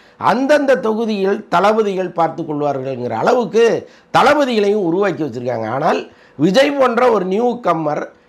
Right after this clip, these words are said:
எப்படி செலவு பண்ண முடியும்? இப்ப இத்தனை படத்துல நடிச்சு ஒரு பெரும் தொகையை விஜய் வைத்திருந்தால் கூட அதை எடுத்து ஈஸியா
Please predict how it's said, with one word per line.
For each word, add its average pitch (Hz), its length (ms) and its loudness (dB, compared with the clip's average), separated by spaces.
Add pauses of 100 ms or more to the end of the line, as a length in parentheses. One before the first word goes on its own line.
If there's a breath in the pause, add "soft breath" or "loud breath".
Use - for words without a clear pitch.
எப்படி 254 520 0
செலவு 214 360 0
பண்ண 170 220 -2
முடியும்? 113 640 -6 (280 loud breath)
இப்ப 139 180 0
இத்தனை 175 280 0
படத்துல 208 440 0
நடிச்சு 202 280 0
ஒரு 220 180 -2
பெரும் 226 360 0
தொகையை 208 380 2
விஜய் 185 280 2
வைத்திருந்தால் 160 640 0
கூட 117 400 -4 (220 loud breath)
அதை 226 240 4
எடுத்து 247 260 0
ஈஸியா 220 760 2